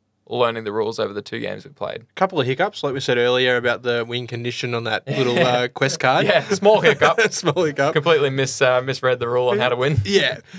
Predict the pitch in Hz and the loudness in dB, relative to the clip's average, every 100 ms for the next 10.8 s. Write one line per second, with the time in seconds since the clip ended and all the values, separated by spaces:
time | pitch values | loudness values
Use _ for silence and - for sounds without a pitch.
0 | - - 165 165 151 143 - 226 170 131 | -20 0 2 2 2 2 2 0 2 0
1 | - 147 139 139 131 123 120 117 113 113 | 2 0 2 2 2 2 0 -6 -12 -18
2 | _ _ _ _ - 160 170 247 277 190 | _ _ _ _ -2 0 2 0 2 0
3 | 117 110 107 117 170 117 - _ - - | -2 -6 -2 0 0 -4 -8 _ -20 -8
4 | - 135 190 269 233 226 - 180 135 - | -4 0 2 2 -2 -4 -4 -2 -2 -2
5 | 156 151 143 135 131 127 117 _ _ _ | 0 0 0 2 4 2 0 _ _ _
6 | - 147 143 147 139 _ _ _ _ _ | -4 -2 2 2 0 _ _ _ _ _
7 | 156 190 196 - 165 160 131 117 117 _ | 0 2 0 -2 0 2 2 0 -6 _
8 | 160 143 143 - - - 131 127 113 - | -2 0 0 0 -4 0 0 2 0 -8
9 | _ - 127 135 143 - _ 151 151 - | _ -18 0 4 4 0 _ 0 2 0
10 | 127 113 110 _ 131 147 175 | 0 0 -8 _ 2 4 4